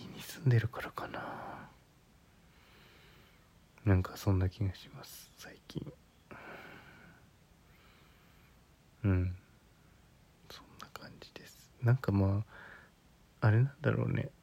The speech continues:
この間私、あの、うーんと、何人かの人とですね、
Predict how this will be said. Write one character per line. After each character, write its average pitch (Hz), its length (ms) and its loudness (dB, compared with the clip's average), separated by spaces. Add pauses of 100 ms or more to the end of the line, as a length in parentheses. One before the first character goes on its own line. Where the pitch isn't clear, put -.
(420)
こ - 100 4
の 127 100 10
間 143 220 4
私、 123 400 0
あ 120 80 8
の、 113 400 6 (1700)
う - 20 -4
ー - 20 -4
ん 110 680 -2 (260)
と、 57 1040 -2
何 131 260 10
人 104 240 4
か - 180 0
の 98 120 2
人 - 240 -8
と - 180 -18
で 101 80 0
す - 140 -6
ね、 104 240 2